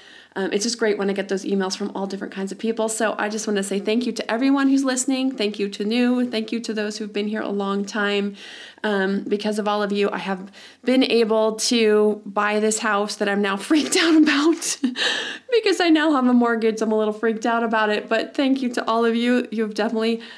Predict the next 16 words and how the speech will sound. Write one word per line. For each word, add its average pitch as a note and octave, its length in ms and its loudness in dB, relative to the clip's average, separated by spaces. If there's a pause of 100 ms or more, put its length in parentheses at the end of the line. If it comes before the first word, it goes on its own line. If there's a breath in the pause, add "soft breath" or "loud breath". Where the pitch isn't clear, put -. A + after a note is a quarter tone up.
(100)
helped A3 400 -4
me A3+ 220 4
be - 200 -4
able G#3 220 0
to G#3 140 -6
reach G#3 300 -4
this G#3 160 -4
dream G3+ 240 0
of G3 100 -2
mine F#3+ 300 0
to G3+ 160 -4
buy G3+ 320 -6
my G3 160 0
own F#3+ 180 -2
house F#3 420 -4
and F#3+ 400 -4